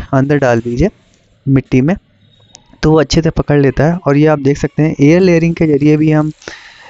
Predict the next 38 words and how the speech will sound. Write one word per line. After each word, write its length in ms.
अ, 40
अंजीर 560
के 140
पौधे 320
को 240
उगाने 300
की 120
कोशिश 300
कर 180
रहे 100
हैं, 80
जिसमें 300
देख 160
सकते 260
हैं 80
कि 40
इसकी 240
जड़ 280
भी 140
आ 180
चुकी 320
है। 140
और 340
इसको 300
जल्द 240
ही, 160
इसको 220
काट 300
के 140
दिखाएंगे 560
और 300
आपको 420
बताएंगे 440
कि 160
किस 160
तरीके 380
से 160
आप 180